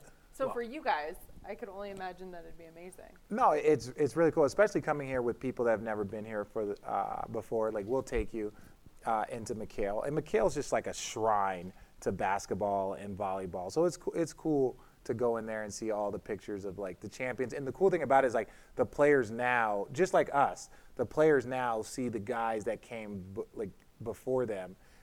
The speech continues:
Speaker 3: Now, I'm old, I know, but it was the Steve Kerrs, the Mike Bibbys, the Michael Dickersons. And so you would see those guys, and you just wanted to be up on the wall with them. So to even come back and see your name up on a wall, and then to see another generation, another generation that you might have inspired,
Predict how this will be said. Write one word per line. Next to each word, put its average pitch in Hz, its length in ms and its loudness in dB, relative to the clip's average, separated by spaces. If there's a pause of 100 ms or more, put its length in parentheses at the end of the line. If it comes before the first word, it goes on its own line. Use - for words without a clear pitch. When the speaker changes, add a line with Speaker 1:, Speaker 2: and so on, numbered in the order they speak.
(120)
Speaker 3:
Now, 110 160 -2
I'm 120 160 0
old, 113 320 2
I 110 100 -2
know, 113 260 0
but 101 140 -4
it 104 80 -4
was 107 160 -4
the 113 100 -6
Steve 120 320 -6
Kerrs, 110 400 0
the 110 80 -6
Mike 107 280 -6
Bibbys, 104 400 -4
the 104 80 -8
Michael 107 300 -4
Dickersons. 101 540 -4
And 101 100 -10
so 98 200 -2 (240)
you 131 140 -2
would 131 140 -2
see 156 240 0
those 113 220 0
guys, 104 380 -2
and 107 100 -8
you 113 120 -6
just 104 180 -6
wanted 113 240 -8
to 110 80 -6
be 110 240 -6
up 110 220 -6
on 110 100 -10
the 101 80 -10
wall 101 320 -2
with 117 260 -6
them. 95 200 -12 (300)
So - 160 -4
to 117 60 0
even 139 320 0
come 120 220 -4
back 110 300 2
and 104 100 -8
see 107 220 -8
your 104 200 0
name 104 460 -8
up 104 180 -10
on 104 140 -8
a 101 40 -8
wall, 98 440 -4 (300)
and 120 140 -6
then 110 120 -6
to 110 80 -10
see 123 200 -4
another 110 380 -4
generation, 107 640 -6
another 104 300 -4
generation 98 560 -8
that 98 160 -10
you 101 60 -10
might 98 200 -4
have 95 140 -2
inspired, 92 600 -4